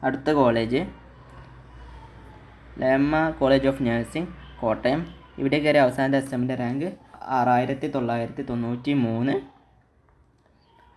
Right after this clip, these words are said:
അടുത്ത കോളേജാണ് കോളേജ് ഓഫ് നഴ്സിംഗ് കാസർഗോഡ്.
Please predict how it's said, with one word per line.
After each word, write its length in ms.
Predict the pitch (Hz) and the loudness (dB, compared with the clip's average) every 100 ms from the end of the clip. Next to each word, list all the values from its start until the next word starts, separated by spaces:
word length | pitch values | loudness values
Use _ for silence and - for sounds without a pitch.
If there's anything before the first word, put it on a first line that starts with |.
| 143 | -4
അടുത്ത 240 | 131 127 147 135 | -4 -2 2 4
കോളേജാണ് 520 | 123 123 120 113 147 196 - _ _ _ _ _ _ _ _ _ _ - _ - | 4 2 0 0 -2 -8 -14 _ _ _ _ _ _ _ _ _ _ -20 _ 0
കോളേജ് 300 | 139 151 160 | 2 4 2
ഓഫ് 120 | 160 139 | 0 2
നഴ്സിംഗ് 480 | 120 120 120 147 156 - _ - | 2 2 0 -4 -6 -10 _ -6
കാസർഗോഡ്. 640 | 120 120 117 113 117 117 | -4 -2 -6 -6 -6 -4